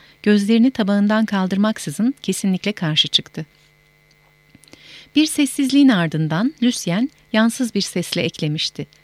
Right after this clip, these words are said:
"Beni sevmiyorsun." Mersault başını kaldırdı. Kadının gözleri yaş doluydu. Yumuşadı. "Ama sana sevdiğimi hiçbir zaman söylemedim ki küçüğüm."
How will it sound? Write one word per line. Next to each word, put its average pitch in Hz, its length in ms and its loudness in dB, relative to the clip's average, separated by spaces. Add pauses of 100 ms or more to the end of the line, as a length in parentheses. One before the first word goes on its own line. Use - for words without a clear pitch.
(120)
"Beni 220 160 4
sevmiyorsun." 156 760 -2 (1040)
Mersault 262 500 0
başını 202 300 2
kaldırdı. 156 560 -4 (120)
Kadının 208 340 2
gözleri 170 400 0
yaş 185 320 0
doluydu. 139 420 -6 (340)
Yumuşadı. 175 520 0 (520)
"Ama 254 160 2
sana 226 240 -2
sevdiğimi 226 420 0
hiçbir 247 260 -2
zaman 180 300 -2
söylemedim 190 540 -2
ki 156 120 -10
küçüğüm." 151 480 -8